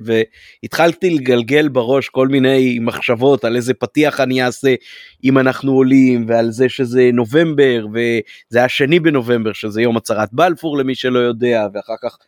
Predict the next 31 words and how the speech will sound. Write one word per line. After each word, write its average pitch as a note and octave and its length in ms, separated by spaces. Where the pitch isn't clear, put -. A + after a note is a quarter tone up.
נובמבר, A2+ 580
יש G#2+ 160
כ-, - 380
כ"ט G3 380
בנובמבר, C#3 760
אם D#3+ 100
זה D3+ 160
תאריך E3+ 420
היסטורי F3 480
למכבי C#3+ 500
או B2+ 80
לא F3+ 100
תאריך E3+ 400
היסטורי C#3+ 380
למכבי, B2+ 520
מה, C3+ 240
מה C3+ 140
הולך C3+ 300
להיות E3 280
שם, D3+ 240
ו-, A#2+ 380
וגלגלתי A#2+ 1700
בראש E3 300
ככה C#3+ 260
כל F3 160
מיני F3+ 200
סופרלטיבים D#3+ 800
על C3+ 140
איך E3+ 200
מכבי E3+ 500
ב-, B2+ 140